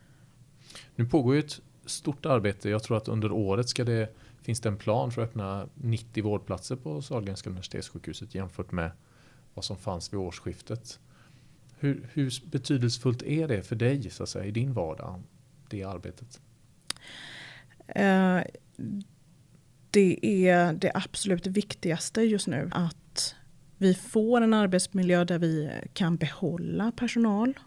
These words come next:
Speaker 2: eh, och samtidigt rekrytera personal. För det här med vårdplatsbrist innebär ju att vi saknar,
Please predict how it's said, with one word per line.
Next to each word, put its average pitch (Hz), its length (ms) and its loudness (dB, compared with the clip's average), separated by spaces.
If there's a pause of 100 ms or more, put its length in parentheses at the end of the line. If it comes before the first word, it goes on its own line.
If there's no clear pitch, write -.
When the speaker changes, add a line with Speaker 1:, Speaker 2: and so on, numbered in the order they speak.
(1000)
Speaker 2:
eh, 202 180 0
och 196 160 0
samtidigt 185 720 0 (400)
rekrytera 185 800 -2 (800)
personal. - 420 -6
För 190 280 0
det 202 120 -2
här 202 160 4
med 190 240 4 (300)
vårdplatsbrist - 1400 -2 (760)
innebär 196 500 6
ju 208 180 6
att 175 260 -2
vi 175 80 2
saknar, - 840 -4